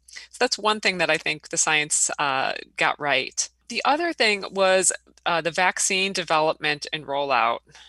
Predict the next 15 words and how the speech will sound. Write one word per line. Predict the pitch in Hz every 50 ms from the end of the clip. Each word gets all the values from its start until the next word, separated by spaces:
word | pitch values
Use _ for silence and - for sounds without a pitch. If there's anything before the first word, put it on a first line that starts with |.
| - _ -
The | 196
vaccines | 185 233 233 220 - - 214 202 - 170
are |
such | 170 - - 185 - -
a | 165
huge | 151 - 170 156 139 -
win. | - 151 143 139 131 131 131 139 147 - - -
They | - 202 202
work | 196 202 185 180 - -
so | - - - - 202 185
much | 190 190 180 - -
better | - 165 151 147 147 147 147
than | 143 151 147 143 143 143 143 147 - - -
we | 165 170 160
anticipated | 156 151 - - 151 - - 151 - - 143 139 135 139 135 131 -